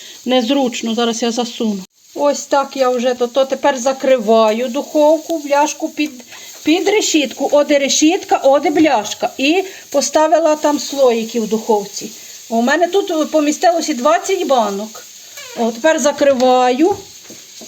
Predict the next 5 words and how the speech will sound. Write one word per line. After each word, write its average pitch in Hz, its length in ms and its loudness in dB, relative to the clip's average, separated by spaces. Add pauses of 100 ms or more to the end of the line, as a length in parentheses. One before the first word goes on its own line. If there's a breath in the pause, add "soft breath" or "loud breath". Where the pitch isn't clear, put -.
(600)
включаю 277 1000 2 (680 loud breath)
духовку 302 840 2
на 262 260 2
сто 311 380 0
двадцять. 240 760 -2